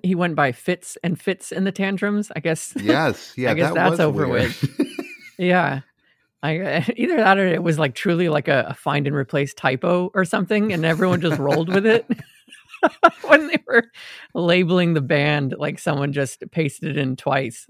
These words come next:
Speaker 1: and they were like, "Sure, why not?"
Speaker 2: Just go with that.
Speaker 1: <laughs>
Speaker 2: It's fine.
Speaker 1: We'll just go with it. So, yeah, so back to just Fitz and the Tantrums. Um, you know, this band,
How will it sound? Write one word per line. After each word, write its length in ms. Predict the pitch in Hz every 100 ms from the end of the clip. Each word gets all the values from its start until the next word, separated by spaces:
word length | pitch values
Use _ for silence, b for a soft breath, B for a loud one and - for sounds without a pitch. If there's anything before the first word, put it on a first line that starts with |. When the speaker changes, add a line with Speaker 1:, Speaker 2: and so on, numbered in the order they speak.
| -
Speaker 1:
and 140 | 175 151
they 80 |
were 100 | 135
like, 220 | 131 151 -
"Sure, 280 | - 277
why 140 | 139 143
not?" 300 | 131 131 - -
Speaker 2:
Just 300 | 214 190 -
go 140 | 101
with 160 | 95 -
that. 320 | 277 220 98 -
Speaker 1:
<laughs> 100 | -
Speaker 2:
It's 80 | -
fine. 460 | - 92 90 98 -
Speaker 1:
We'll 240 | - 196 185
just 200 | 262 -
go 120 | 139
with 140 | -
it. 140 | - - B B
So, 100 | -
yeah, 220 | 202 180 127
so 320 | - 175 180
back 260 | 226 277 -
to 80 | 208
just 260 | 196 -
Fitz 240 | - 214 160
and 80 |
the 80 | 113
Tantrums. 560 | 117 117 123 120 208 - -
Um, 480 | 143 131 127 131 -
you 100 | 165
know, 140 | 180 151
this 220 | 170 185
band, 440 | 196 175 170 160